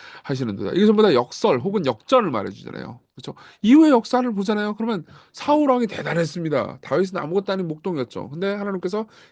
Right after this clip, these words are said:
긴 시간이 걸리지만 역전시키시죠. 그렇죠? 골리앗 어마어마합니다. 근데 다윗 조그마한 목동이죠. 역전시키시죠. 그렇죠? 골리앗은 낮추시고 다윗은 높이십니다. 그리고 이후에 다윗의 집으로 가잖아요. 그러면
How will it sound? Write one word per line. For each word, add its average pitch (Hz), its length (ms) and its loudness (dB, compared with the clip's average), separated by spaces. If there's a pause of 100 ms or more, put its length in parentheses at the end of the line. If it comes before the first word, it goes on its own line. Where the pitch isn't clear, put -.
긴 262 340 0
시간이 247 300 4
걸리지만 170 580 0
역전시키시죠. 185 840 -4 (180)
그렇죠? 190 320 -8 (400)
골리앗 247 540 6
어마어마합니다. 180 880 0
근데 - 180 -16
다윗 214 500 -2
조그마한 269 460 -2
목동이죠. 196 480 -4 (320)
역전시키시죠. 180 800 -4 (260)
그렇죠? 202 360 -6 (300)
골리앗은 117 420 0
낮추시고 175 720 -6
다윗은 156 420 -12
높이십니다. 143 540 -14 (320)
그리고 202 160 -2
이후에 180 400 4
다윗의 185 640 -2
집으로 156 260 -8
가잖아요. 143 400 -8
그러면 170 320 -6